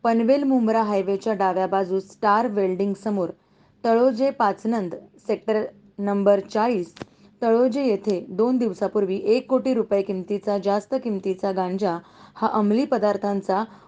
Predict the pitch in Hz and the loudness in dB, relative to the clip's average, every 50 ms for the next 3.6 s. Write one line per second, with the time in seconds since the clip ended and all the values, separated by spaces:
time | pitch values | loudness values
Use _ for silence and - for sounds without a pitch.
0 | _ - 226 220 208 202 226 233 262 262 262 240 202 190 190 - 196 175 - - | _ -4 -2 -2 0 0 0 0 0 0 2 0 0 0 0 -2 -4 -4 -4 -6
1 | - 175 190 208 - - 214 247 - - - - - - 202 214 220 226 - 262 | -6 -4 -4 -2 0 2 2 0 0 -4 -12 -8 -2 0 0 0 0 0 -2 -4
2 | 247 214 - 247 262 269 262 - _ _ - - _ _ _ _ - 220 233 226 | -4 -2 -2 -2 -4 -4 -4 -8 _ _ -20 -20 _ _ _ _ -6 -4 -4 -4
3 | - - - - 262 285 277 247 196 196 185 196 | -6 -8 -6 -2 0 0 2 2 0 0 0 -2